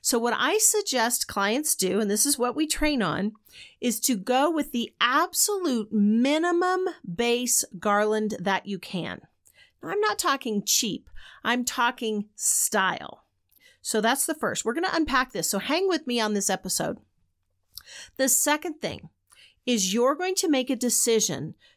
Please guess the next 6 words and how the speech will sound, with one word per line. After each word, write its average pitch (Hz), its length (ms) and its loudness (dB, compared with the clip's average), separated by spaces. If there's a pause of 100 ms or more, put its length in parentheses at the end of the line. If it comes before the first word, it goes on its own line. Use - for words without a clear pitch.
(120)
to 254 260 2
either 226 340 2
go 196 240 2
with 185 340 -2
a - 300 -4 (180)
color 214 540 0